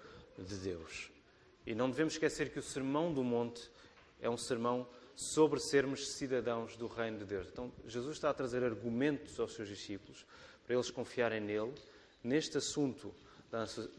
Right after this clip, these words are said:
da ansiedade, porque Jesus também está preocupado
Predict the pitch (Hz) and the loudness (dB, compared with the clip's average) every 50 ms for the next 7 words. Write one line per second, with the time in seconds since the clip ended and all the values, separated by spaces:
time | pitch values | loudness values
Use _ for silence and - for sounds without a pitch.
0 | 117 117 - 117 120 120 120 113 - - 117 110 117 120 117 - - 120 - - | -10 -10 -4 0 0 2 2 0 0 0 2 4 4 4 2 0 -4 -6 -6 -6
1 | 117 117 117 123 120 135 196 196 - 202 185 185 165 - - 175 165 - - 170 | -6 -4 -2 -2 0 0 -2 0 0 0 0 0 0 2 4 4 4 4 4 4
2 | 170 160 - - - - 160 151 147 139 135 160 | 4 4 4 0 4 6 8 8 8 8 4 0